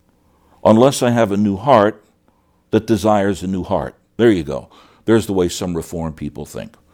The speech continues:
"How can I do this when I can't do it?" Well, that's exactly the same way Nicodemus spoke.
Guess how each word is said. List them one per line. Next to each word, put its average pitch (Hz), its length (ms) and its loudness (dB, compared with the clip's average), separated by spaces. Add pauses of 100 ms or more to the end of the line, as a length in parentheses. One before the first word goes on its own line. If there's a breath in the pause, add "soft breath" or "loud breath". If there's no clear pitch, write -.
(140)
"How 160 280 6
can 139 220 -2
I 92 200 -4
do 123 420 0
this 82 500 -8 (580 soft breath)
when 123 460 6
I 113 60 0
can't 113 440 -4
do 104 220 4
it?" - 100 -12 (800)
Well, 208 160 4
that's 175 260 2
exactly 120 460 -2
the 92 80 -10
same 95 260 -8
way 82 120 -6
Nicodemus 78 580 -8
spoke. - 460 -16